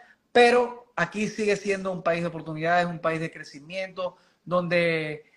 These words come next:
donde, donde todavía se pueden inventar muchas cosas, y es uno de los grandes motivos por los cuales a mí me mantiene aquí en Venezuela,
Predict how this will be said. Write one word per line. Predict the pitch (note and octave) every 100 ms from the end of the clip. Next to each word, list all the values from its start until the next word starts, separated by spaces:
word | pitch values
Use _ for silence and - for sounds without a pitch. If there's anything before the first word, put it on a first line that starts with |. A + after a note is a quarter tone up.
| _
donde, | - F3+ F3+ E3+ E3 D#3 D#3 -
donde | F#3+ F3
todavía | F#3 E3+ F#3+
se | G3+
pueden | F#3 G3
inventar | F#3+ E3+ F3
muchas | F3 E3+ E3
cosas, | G#3+ A3 - _ _
y | F#3+
es | F3+ F3+
uno | A3+ A#3 A#3
de | G#3
los | F3+ -
grandes | E3 F#3 G3 G3+
motivos | F3+ G3 G#3
por | F3
los | E3
cuales | - D#3 -
a | D3+
mí | E3
me | F3+
mantiene | F3+ D#3 E3 D#3+
aquí | - E3+
en | E3
Venezuela, | D#3 D#3+ G#3 A3+ -